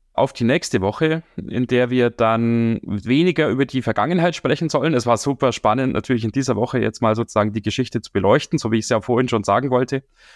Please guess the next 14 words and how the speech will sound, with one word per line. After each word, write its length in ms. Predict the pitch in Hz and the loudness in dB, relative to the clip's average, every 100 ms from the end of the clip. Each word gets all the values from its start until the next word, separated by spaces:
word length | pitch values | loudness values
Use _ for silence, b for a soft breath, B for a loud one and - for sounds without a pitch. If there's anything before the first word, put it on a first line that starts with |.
| b b b | b b b
Und 160 | - 135 | 0 2
in 60 | |
der 100 | 120 | 2
nächsten 320 | 135 175 - 143 | 0 -2 -2 0
Woche, 560 | 143 160 143 139 135 - - | 2 2 2 2 0 -4 -8
ja, 180 | - 120 | 0 0
haben 140 | 110 131 | 2 2
wir 80 | |
ja 80 | 123 | 2
die 80 | 117 | 0
große 360 | 110 127 - 131 | -2 -2 -2 -2
Freude, 280 | 117 120 | 0 0
lieber 200 | 120 117 | 0 -2
Paul, 440 | 107 107 113 120 | -2 0 2 2